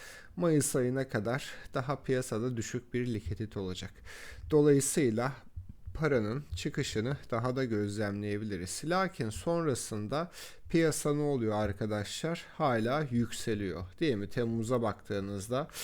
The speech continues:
şuradaki görmüş olduğunuz Ocak ayındaki gibi likidite çıkıyor. Ve piyasa bu kadar sert tepki verirse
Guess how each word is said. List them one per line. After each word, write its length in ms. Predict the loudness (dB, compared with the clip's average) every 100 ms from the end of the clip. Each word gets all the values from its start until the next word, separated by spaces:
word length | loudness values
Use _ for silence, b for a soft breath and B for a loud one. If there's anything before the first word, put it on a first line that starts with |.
| B B
şuradaki 560 | 0 2 4 2 2 2
görmüş 440 | 2 2 -2 0
olduğunuz 480 | 2 2 0 -2 -2
Ocak 360 | -2 0 0 2
ayındaki 460 | 2 2 -2 0
gibi 220 | 0 0
likidite 440 | -2 -4 -10 -4 -4
çıkıyor. 500 | -4 -8 -6 -6 -6 B B B -4
Ve 300 | 4 6 4 0 -2
piyasa 540 | 4 4 4 2 0 0
bu 80 |
kadar 280 | 0 2 2
sert 420 | 0 0 -2 -2
tepki 400 | -2 -2 0 0
verirse 560 | 2 0 0 -2 0